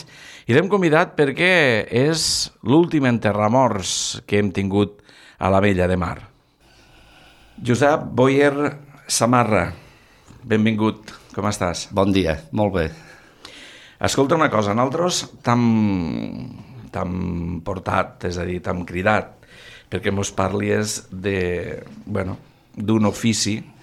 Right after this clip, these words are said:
Speaker 1: que no és gaire habitual, que moltes vegades també representa una mica de, de, de tabú, eh, molt desconegut per a, per a la gent,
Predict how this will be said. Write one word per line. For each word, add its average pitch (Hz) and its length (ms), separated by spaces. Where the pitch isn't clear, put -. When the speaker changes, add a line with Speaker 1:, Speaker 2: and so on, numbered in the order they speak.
Speaker 1:
que 104 80
no 104 140
és 98 80
gaire 92 260
habitual, 110 600
que 98 160
moltes 104 400
vegades 98 640
també 95 320
representa 92 1040
una 90 240
mica 92 260
de, 90 380
de, 87 220
de 98 100
tabú, 110 460
eh, 90 420
molt 117 320
desconegut 104 640
per 92 100
a, 92 120
per 87 160
a 87 80
la 87 100
gent, 110 380